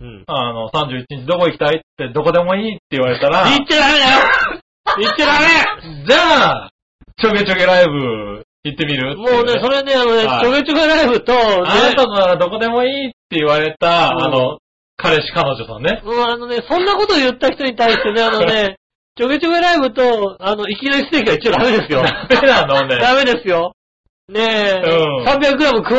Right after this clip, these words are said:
Speaker 1: おうぜ、二人で、二人ともっていうさ。
Speaker 2: ねえ、年末年始ね、
Speaker 1: うん。
Speaker 2: そういう会話あるでしょうから。
Speaker 1: そうで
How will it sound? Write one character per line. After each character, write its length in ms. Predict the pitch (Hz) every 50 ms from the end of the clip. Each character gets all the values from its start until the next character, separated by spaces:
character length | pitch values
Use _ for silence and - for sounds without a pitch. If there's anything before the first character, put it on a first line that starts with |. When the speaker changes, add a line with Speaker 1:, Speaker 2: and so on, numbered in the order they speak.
| 269
Speaker 1:
お 20 | 254
う 60 | 202
ぜ、 240 | 220 208 208 208 - _ -
二 80 | 160 135 - - 247 240
人 100 | 247 220
で、 200 | 220 214 208 185
二 260 | - - 247 247 233
人 100 | 214 254
と 40 | 240
も 200 | 233 233 233 226
っ 40 | -
て 80 | 156
い 80 | 143 139
う 60 | 131
さ。 140 | 131 135 120 - - _ _ _ _
Speaker 2:
ね 120 | 160 170 175
え、 300 | 170 156 139 123 113 - _ _ _ _ _ _ _ _ -
年 200 | 160 165 165 156
末 180 | 156 151 151 - 156
年 260 | 156 151 151 151 147
始 100 | - 147
ね、 260 | 170 208 240 247 233 _
Speaker 1:
う 80 | 139
ん。 40 | 147
Speaker 2:
そ 60 | 175
う 40 | 170
い 40 | 160
う 40 | 156
会 140 | 170 160 156
話 120 | 156 165
あ 60 | 160
る 80 | - 160
で 120 | 160 156
し 80 | 151 151
ょ 80 | 139
う 20 | 117
か 80 | 113 104
ら。 180 | 110 107 98
Speaker 1:
そ 80 | - 131
う 40 | 110
で 80 | 104